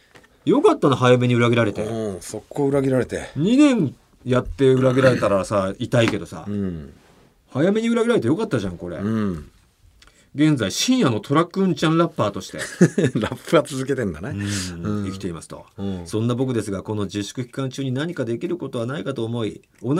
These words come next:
Speaker 1: じ愛媛で活動している同年代のシンガーと、YouTubeチャンネルを作りました。
Speaker 2: おう。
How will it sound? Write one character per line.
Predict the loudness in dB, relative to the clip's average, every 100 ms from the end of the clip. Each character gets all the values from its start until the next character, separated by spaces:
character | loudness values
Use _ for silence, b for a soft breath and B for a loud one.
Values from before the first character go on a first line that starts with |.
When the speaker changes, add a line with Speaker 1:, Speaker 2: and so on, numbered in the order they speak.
| 0
Speaker 1:
じ | -2
愛 | -4
媛 | -2 -2
で | -4
活 | -6 -6
動 | -6 -6
し | -4
て | -4
い |
る | -2
同 | 0 0 0
年 | -2 0
代 | 0
の | -2
シ | -6 -4
ン | -2
ガ | -4 -6
ー |
と、 | -10 -12 -14 _ b b
YouTube | 2 2 0 -4 -4 -4
チ | -2
ャ | -2
ン | 0
ネ |
ル | -2
を | -6
作 | -8 -8
り |
ま | -8
し | -12
た。 | -16 -16
Speaker 2:
お | -10 -8
う。 | -8